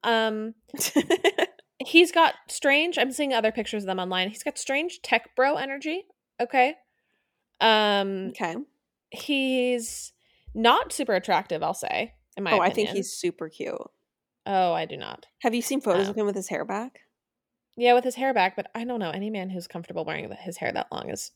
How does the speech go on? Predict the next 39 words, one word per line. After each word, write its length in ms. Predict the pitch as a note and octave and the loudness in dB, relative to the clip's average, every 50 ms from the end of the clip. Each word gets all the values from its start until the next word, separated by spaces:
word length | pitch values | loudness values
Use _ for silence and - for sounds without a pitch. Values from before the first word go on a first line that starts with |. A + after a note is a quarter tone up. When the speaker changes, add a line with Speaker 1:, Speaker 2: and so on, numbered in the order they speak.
| - | -6
Speaker 1:
not 240 | F#3 F#3 - B1 - | -4 -2 -2 -2 -4
attractive 380 | - - - - - - - - | -6 -8 -10 -12 -12 -14 -16 -10
to 60 | - - | -2 0
Speaker 2:
There's 120 | G#3+ G#3+ | 0 0
Speaker 1:
me. 40 | - | 2
Speaker 2:
something 300 | - G3+ G#3+ G#3 G3 F3 | 2 2 4 2 2 2
very 260 | F3+ F3 - - F#3 | 0 0 0 -2 -4
suspicious 560 | - - G#3 - - - G#3 - - G#3 - | -6 -8 -10 -10 -10 -12 -12 -12 -14 -14 -14
about 220 | - C4 G3 - - | -12 -10 -10 -8 -8
it. 220 | - - - - _ - | -8 -10 -10 -14 _ 2
Speaker 1:
It's 220 | - C4 B3+ - - | 2 2 2 2 0
just 160 | - C#4+ B3+ | 0 2 2
Speaker 2:
Like, 100 | G3+ G#3 | 4 4
Speaker 1:
like, 160 | C4+ B3+ A#3+ A#3 | 6 8 8 8
Speaker 2:
it's 80 | A3 G3 | 8 6
unsettling. 580 | G3 F#3+ - D#3+ D#3+ - D#3+ D#3+ D#3 - - | 2 0 -2 -4 -2 -2 -4 -8 -8 -2 6
Speaker 1:
there's 180 | - C4+ C#4 C#4 | 6 6 8 8
a, 100 | D4+ C#4+ | 6 2
there's 220 | B3 - B3+ B3+ B3+ | 4 6 6 6 6
a 60 | B3+ | 6
degree 380 | A3 B3 A#3 - A3 G3+ G#3+ | 4 2 -2 0 2 4 4
of 100 | A#3 A#3 G#3 | 4 4 4
vanity 460 | F#3+ F3+ F3 F3 F#3 G3 G3+ A#3+ A#3+ | 4 4 4 4 2 2 4 4 4
that 100 | A3 G#3 | 4 4
I'm 120 | F3+ F3 | 2 0
just 180 | F3 F3+ F3+ - | -2 -4 -8 -6
not 300 | F#3 E3 C#3 - - - | -4 -4 -4 -4 -6 -10
comfortable 400 | - - - - - - E3 C#3 | -12 -12 -10 -8 -8 -6 -4 -4
with. 200 | G2 - - A3+ - | -4 -4 -6 -6 -8
If 20 | - | -6
you 80 | F#3+ F3+ | -4 -2
Speaker 2:
Yes, 280 | F#3 F3+ F3 F3 E3+ E3 | 0 2 2 2 2 2
Speaker 1:
like 200 | D#3+ D3 F3+ - | 2 0 0 0
wearing 160 | D#3+ E3 E3+ | -2 0 0
Speaker 2:
it's 60 | D3+ | 0
Speaker 1:
your 80 | D3+ F3+ | 0 0
hair. 120 | D3 E2+ | 0 0
I 60 | - A3 | 0 2
mean, 220 | A3 G#3 G3 G3+ | 2 0 0 -2